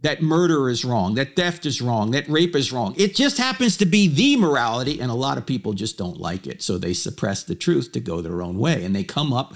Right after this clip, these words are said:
with ways to get out of it by saying, "You ought not criticize what people believe about morality or religion." Well, you're actually criticizing what I believe about morality and religion, and that is you ought to criticize it. See, you can't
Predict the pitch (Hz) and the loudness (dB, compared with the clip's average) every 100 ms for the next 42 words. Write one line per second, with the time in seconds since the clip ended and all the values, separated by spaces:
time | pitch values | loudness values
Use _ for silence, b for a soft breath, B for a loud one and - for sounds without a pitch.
0 | B B B B 104 117 131 117 127 147 | B B B B -2 0 -2 -4 2 2
1 | 170 160 143 117 117 135 214 139 123 123 | 4 2 -2 -4 0 0 2 0 -4 -4
2 | 113 113 131 143 123 156 190 170 190 - | -2 -2 0 0 2 0 0 0 0 0
3 | 190 226 - 143 156 139 131 196 - 170 | 2 2 2 0 0 0 0 0 0 0
4 | 151 170 170 147 170 156 156 180 180 175 | 2 2 2 0 -2 -2 0 2 4 4
5 | 175 185 247 190 104 135 156 190 151 196 | 4 2 2 0 -2 -2 2 2 2 0
6 | - 190 170 220 220 - 120 123 156 170 | 2 0 2 2 2 0 0 0 0 2
7 | 143 156 202 185 139 120 110 117 98 113 | 2 2 2 2 2 0 0 -2 -2 -2
8 | 110 120 120 113 110 135 196 135 135 160 | 0 0 -2 -2 -2 0 2 0 0 0
9 | 175 165 240 - - 110 - 82 80 - | 2 2 0 0 -2 -2 -2 -4 -6 -8
10 | - 185 220 233 - - 359 370 | -2 0 0 -2 -2 2 2 2